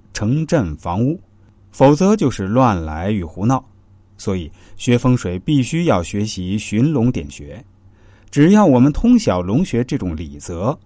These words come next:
才能设计出最合乎自然之道的阳宅居所来。不过，大部分习风水者都对此忽略，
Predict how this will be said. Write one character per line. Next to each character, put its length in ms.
才 200
能 180
设 200
计 160
出 280
最 300
合 320
乎 260
自 320
然 220
之 160
道 220
的 180
阳 400
宅 380
居 220
所 200
来。 240
不 100
过， 240
大 220
部 160
分 160
习 200
风 180
水 140
者 360
都 160
对 160
此 180
忽 240
略， 220